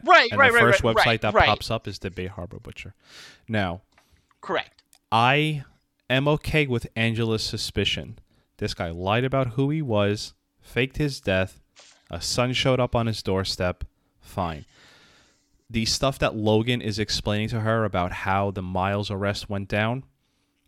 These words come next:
Speaker 2: that, that to me is a, you know, a concerned parent, very angry. Fine. When you take all of that, plus what Molly told her last episode, it does make you think.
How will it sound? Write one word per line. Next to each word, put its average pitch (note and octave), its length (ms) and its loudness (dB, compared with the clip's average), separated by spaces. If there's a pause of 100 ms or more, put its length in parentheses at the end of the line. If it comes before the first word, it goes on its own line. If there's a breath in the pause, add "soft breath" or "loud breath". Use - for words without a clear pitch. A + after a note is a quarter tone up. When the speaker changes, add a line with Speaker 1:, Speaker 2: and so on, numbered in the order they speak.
(1080)
Speaker 2:
that, G#2+ 440 4
that A2+ 300 2
to A#2+ 120 0
me G#2+ 220 2
is G#2 160 2
a, F#2 480 0 (100)
you G#2 80 -2
know, F2 220 0
a F#2+ 140 -4
concerned G2 600 -4
parent, G2+ 480 -2
very F#2 320 -2
angry. A#2+ 640 -2
Fine. F2 460 -6 (1500 soft breath)
When G#2 220 -6
you G2+ 80 -4
take C3+ 280 2
all B2 180 4
of A2 100 -4
that, A2 320 4
plus G#2+ 260 -2
what A2 120 -8
Molly G#2 360 0
told G2+ 280 -6
her G2 100 -6
last F#2 320 -6
episode, F2+ 640 -6 (240)
it G#2 160 -6
does A2+ 260 0
make A2+ 240 -4
you A#2 100 -6
think. G2+ 420 -4